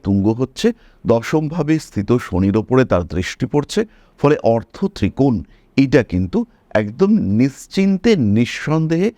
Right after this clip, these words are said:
এক্সাইটেড হচ্ছে, উত্তেজিত হচ্ছে, অনুগৃহীত হচ্ছে। ফলে আপনার জীবনে ডেভেলপমেন্ট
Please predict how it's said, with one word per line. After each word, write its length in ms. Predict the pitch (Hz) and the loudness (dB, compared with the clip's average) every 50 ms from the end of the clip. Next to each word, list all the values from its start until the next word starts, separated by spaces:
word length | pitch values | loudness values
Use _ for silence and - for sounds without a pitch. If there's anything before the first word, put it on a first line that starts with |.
| _ _ _ | _ _ _
এক্সাইটেড 640 | - - - - - - 101 98 98 - 98 82 - | -6 -6 -6 -6 -4 -2 -2 -2 0 0 -2 -2 0
হচ্ছে, 340 | 90 82 - - - 98 - - | -4 -4 -4 -2 -2 -2 -2 -2
উত্তেজিত 520 | 120 - - - 113 87 82 80 - 95 | -6 -6 -2 -2 0 0 0 -2 -2 -2
হচ্ছে, 380 | 87 95 98 - - - 160 - - | -2 -2 -4 -2 0 0 0 0 0
অনুগৃহীত 580 | 101 101 110 104 95 87 92 90 90 85 - | -2 0 0 -2 -2 -2 -2 -2 -2 -2 -2
হচ্ছে। 420 | 87 87 90 78 - - - 82 - - - - - - - _ _ | -2 -2 -2 -4 -4 -4 -4 -4 -4 -4 -10 -20 -20 -20 -20 _ _
ফলে 280 | - 143 147 175 180 175 - - - _ _ - - | 0 0 0 0 -2 -4 -10 -18 -20 _ _ -6 -4
আপনার 480 | 127 131 - _ - - 196 196 175 - | -4 -4 -6 _ -4 -2 -2 -2 -2 -4
জীবনে 500 | - - 101 101 90 104 120 143 175 180 | -6 -2 -2 -2 0 0 0 0 0 -2
ডেভেলপমেন্ট 680 | 151 - 98 82 85 95 98 98 - _ - 131 127 | -2 -2 -4 -2 0 0 0 -2 -2 _ -2 -2 -2